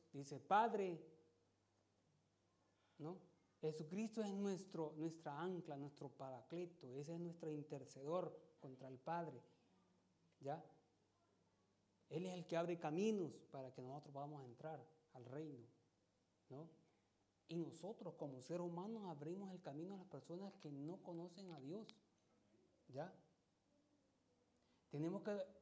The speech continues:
orar y tener un espíritu de intercedor, interceder por las personas, ¿ya? Cuando usted salga de un lugar que se está predicando la palabra,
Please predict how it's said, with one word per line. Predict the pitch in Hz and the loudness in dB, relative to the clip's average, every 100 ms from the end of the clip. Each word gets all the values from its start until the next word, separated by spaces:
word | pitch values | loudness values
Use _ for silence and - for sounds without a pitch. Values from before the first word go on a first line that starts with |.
| - | -4
orar | 143 147 202 254 - | 4 6 8 6 2
y | 170 - - | -2 -4 -4
tener | 156 156 180 | 0 2 2
un | 202 202 | 2 0
espíritu | - 196 220 202 | -2 0 4 4
de | 180 160 | 4 2
intercedor, | 147 139 139 117 - 131 180 190 - - - _ - | 0 0 -4 -4 -8 2 4 4 2 -10 -20 _ -6
interceder | 147 151 156 147 147 135 170 175 | 0 2 4 2 2 0 2 2
por | 175 | -2
las | 165 | -2
personas, | - 135 120 175 185 131 - - _ _ _ _ _ _ _ _ _ 143 | -6 -8 -6 -6 -6 -10 -14 -20 _ _ _ _ _ _ _ _ _ -8
¿ya? | 139 - - - _ _ - _ _ _ - | -6 -8 -20 -20 _ _ -20 _ _ _ 2
Cuando | 151 147 | 4 4
usted | - 175 190 - - - - _ _ - | 0 2 0 -2 -18 -20 -20 _ _ -10
salga | - 185 202 170 147 | 2 4 4 4 2
de | 143 | 2
un | 165 | 2
lugar | 165 165 170 151 127 | 0 4 4 4 -2
que | 135 | -8
se | 123 | -10
está | 131 - 160 | -8 -4 -2
predicando | 160 156 165 156 | -2 0 0 0
la | 143 | -2
palabra, | 139 135 131 127 120 | -4 -6 -6 -10 -12